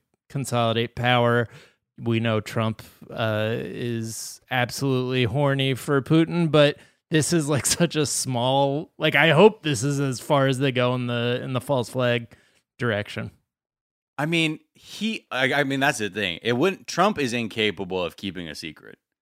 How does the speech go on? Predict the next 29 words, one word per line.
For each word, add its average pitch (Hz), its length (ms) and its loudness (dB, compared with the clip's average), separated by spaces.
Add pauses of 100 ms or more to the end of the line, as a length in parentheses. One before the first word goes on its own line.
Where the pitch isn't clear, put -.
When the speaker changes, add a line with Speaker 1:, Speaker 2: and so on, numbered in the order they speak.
(100)
Speaker 1:
Right. 107 300 -6
Speaker 2:
So 127 60 2
they'd 117 80 8
be 110 60 4
like, 101 140 6
"You 107 100 2
know, 110 120 6
you're 104 180 4
probably 110 320 4
gonna 101 180 0
see 104 200 0
some 113 200 -2
kind 95 200 0
of 85 120 -2
violent 110 680 -2
event 95 560 -2 (300)
in 95 200 -4 (300)
Speaker 1:
<laughs> - 300 -20
Speaker 2:
a 95 100 0
U 95 380 -2
S 101 140 2
city. 95 520 -2 (460)
Uh, 95 420 4
let's 104 200 -2
call 101 280 0
it, - 320 -6 (280)
I 113 80 4
don't 98 140 2
know. 80 240 -8